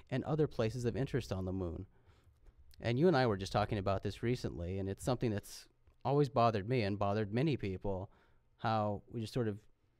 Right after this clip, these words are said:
gave up on the moon and said, "Ah, been there, done that. Let's go somewhere else." But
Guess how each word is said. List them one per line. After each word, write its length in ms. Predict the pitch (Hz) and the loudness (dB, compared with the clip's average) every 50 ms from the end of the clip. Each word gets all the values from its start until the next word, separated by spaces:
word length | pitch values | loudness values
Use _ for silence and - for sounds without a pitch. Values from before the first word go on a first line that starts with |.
| _ - | _ -8
gave 200 | - 107 107 117 | -4 -2 0 0
up 160 | 127 120 - | -2 -2 -2
on 140 | 131 127 123 | -2 0 0
the 80 | 120 117 | 0 0
moon 380 | 113 117 117 117 117 117 113 | 0 2 2 2 2 0 0
and 120 | 107 95 - | -2 -4 -4
said, 220 | - 107 104 117 - _ - | -2 -2 -2 -2 -4 _ -2
"Ah, 280 | 196 196 185 147 - - - - - - _ _ - | 2 4 4 2 2 -4 -12 -18 -20 -20 _ _ 4
been 180 | 175 185 180 | 4 6 6
there, 160 | 170 156 151 151 | 6 6 4 4
done 320 | 127 - 139 135 135 127 | 4 2 2 4 4 4
that. 380 | 117 104 101 101 98 - - - _ _ _ _ _ _ _ _ _ | 4 2 2 0 -2 -6 -10 -20 _ _ _ _ _ _ _ _ _
Let's 180 | 175 190 185 - | 0 0 0 2
go 140 | - 160 143 | 0 0 0
somewhere 340 | - 165 147 135 123 127 | 0 -2 0 0 2 2
else." 320 | 147 143 104 73 - - - - | 2 2 0 0 -4 -10 -10 -6
But 200 | 101 90 90 | -4 -4 -4